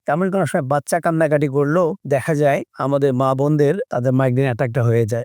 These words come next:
যাদের একটু চা, কফি, চকলেট এইগুলো খাওয়ার অভ্যাস আছে, এগুলোও কিন্তু মাইগ্রেনটাকে বাড়িয়ে দেয়। কেউ যদি বেশি দুশ্চিন্তাযুক্ত থাকেন, দুশ্চিন্তার জন্য হতে পারে।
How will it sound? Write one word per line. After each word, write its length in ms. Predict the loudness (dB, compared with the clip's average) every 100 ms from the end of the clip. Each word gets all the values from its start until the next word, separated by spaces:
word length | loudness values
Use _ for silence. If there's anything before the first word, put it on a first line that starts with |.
| -2
যাদের 260 | 0 0
একটু 140 | 0 -2 -2
চা, 240 | -2 -2 -2
কফি, 380 | -4 -2 -4 -4
চকলেট 420 | -4 -2 0 0 -2 -6
এইগুলো 340 | -4 0 -2
খাওয়ার 300 | -2 0 0
অভ্যাস 340 | 2 0 0 -2
আছে, 420 | -4 -2 -4 -2
এগুলোও 300 | 0 0 0
কিন্তু 460 | 0 -2 0 0 0
মাইগ্রেনটাকে 880 | 2 2 2 2 0 -2 -4 -4 -6 -4
বাড়িয়ে 340 | -2 0 0
দেয়। 200 | 0 -2 -4 -4
কেউ 160 | 0
যদি 200 | 0 0
বেশি 320 | 0 0 -2
দুশ্চিন্তাযুক্ত 800 | 0 0 0 0 2 2 0 0
থাকেন, 460 | -4 -2 -2 0 0 0
দুশ্চিন্তার 400 | 0 2 2 2
জন্য 140 | 2
হতে 300 | 2 0 0
পারে। 220 | -2 -4